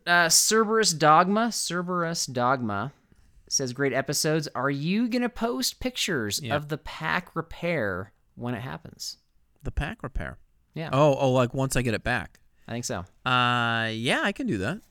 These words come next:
Speaker 2: Yeah.
Speaker 1: Okay.
Speaker 2: Um, they just told me, I'm glad you guys, uh, rolled it. They just actually told me they got it, and they'll be working on it diligently.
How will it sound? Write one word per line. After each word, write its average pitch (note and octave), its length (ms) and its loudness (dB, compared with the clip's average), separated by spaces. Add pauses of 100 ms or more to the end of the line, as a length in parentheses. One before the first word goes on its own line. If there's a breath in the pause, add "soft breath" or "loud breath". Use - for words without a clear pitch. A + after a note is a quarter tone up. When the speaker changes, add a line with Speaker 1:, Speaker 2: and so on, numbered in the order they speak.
(120)
Speaker 2:
Yeah. E3+ 180 -4
Speaker 1:
Okay. D#3 140 -6 (180)
Speaker 2:
Um, B2+ 260 0
they C3+ 160 0
just D#3+ 320 -2
told D#3 240 0
me, E3+ 300 -4
I'm B2+ 160 -2
glad B2+ 240 -2
you B2 40 -6
guys, A#2 260 -4
uh, A2 160 -6
rolled A2 180 -6
it. - 60 -12 (280 loud breath)
They D3 140 2
just E3+ 200 2
actually D3+ 260 0
told C3+ 180 2
me C3 60 0
they A#2 120 0
got A#2 260 2
it, D#3 240 -6
and A#2+ 160 -6
they'll A#2 140 -4
be A2+ 160 -6
working A2 420 -8
on A2+ 140 -6
it - 80 -10 (240)
diligently. A#2 800 -2